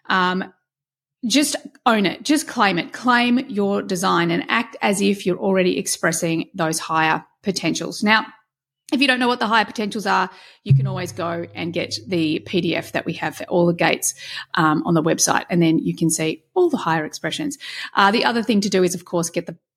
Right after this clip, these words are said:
get the Gene Keys. They are, um, absolutely game-changing. I take it everywhere. Um, okay. So the reason I'm bringing this up is because one of the things that I thought was so beautiful about the retreat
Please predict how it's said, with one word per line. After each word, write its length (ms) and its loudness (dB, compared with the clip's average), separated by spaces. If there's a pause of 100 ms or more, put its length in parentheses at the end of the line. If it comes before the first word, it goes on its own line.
get 200 -2
the 40 -20
Gene 240 0
Keys. 380 -8
They 240 4
are, 240 0 (520)
um, 320 2
absolutely 840 0
game-changing. 1120 0
I 40 -6
take 240 0
it 80 0
everywhere. 600 0 (560)
Um, 640 0 (800)
okay. 320 0 (1120)
So 560 2 (220)
the 100 6
reason 240 4
I'm 140 4
bringing 220 4
this 160 2
up 200 0
is 120 -4
because 240 -2
one 180 4
of 80 0
the 80 2
things 220 2
that 80 0
I 40 -2
thought 200 -4
was 120 -2
so 320 0
beautiful 540 0
about 600 -2
the 100 -2
retreat 600 -4